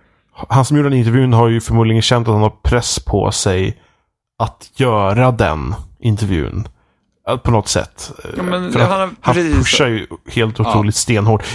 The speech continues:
Speaker 1: Alltså, det, det är väldigt få som gör såna intervjuer överhuvudtaget.
Speaker 2: Jo, precis, men alltså den var ju
Speaker 1: Det är väldigt
Speaker 2: den,
Speaker 1: få som går
Speaker 2: den,
Speaker 1: med på att vara med i ett sån
Speaker 2: ja,
Speaker 1: intervju
Speaker 2: men den,
Speaker 1: överhuvudtaget.
Speaker 2: den var ju rent av oförskämd.
Speaker 1: Ja.
Speaker 2: Och nu tycker inte jag att, du tycker att absolut man kan ju pressa Molyneux liksom och säga så här,
Speaker 1: Ja,
Speaker 2: men
Speaker 1: ja.
Speaker 2: samtidigt
Speaker 1: Det, han,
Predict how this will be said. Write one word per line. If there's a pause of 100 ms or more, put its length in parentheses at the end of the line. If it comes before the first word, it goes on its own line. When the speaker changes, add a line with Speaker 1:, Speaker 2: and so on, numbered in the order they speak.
(260)
Speaker 1:
Alltså,
det,
det
är
väldigt
få
som
gör
såna
intervjuer
överhuvudtaget.
Speaker 2:
Jo,
precis,
men
alltså
den
var
ju (460)
Speaker 1:
Det
är
väldigt
Speaker 2:
den,
Speaker 1:
få
som
går
Speaker 2:
den,
Speaker 1:
med
på
att
vara
med
i
ett
sån
Speaker 2:
ja,
Speaker 1:
intervju
Speaker 2:
men
den,
Speaker 1:
överhuvudtaget.
Speaker 2:
den
var
ju
rent
av
oförskämd. (600)
Speaker 1:
Ja. (200)
Speaker 2:
Och
nu
tycker
inte
jag
att,
du
tycker
att
absolut
man
kan
ju
pressa
Molyneux
liksom
och
säga
så
här,
Speaker 1:
Ja,
Speaker 2:
men
Speaker 1:
ja.
Speaker 2:
samtidigt
Speaker 1:
Det,
han,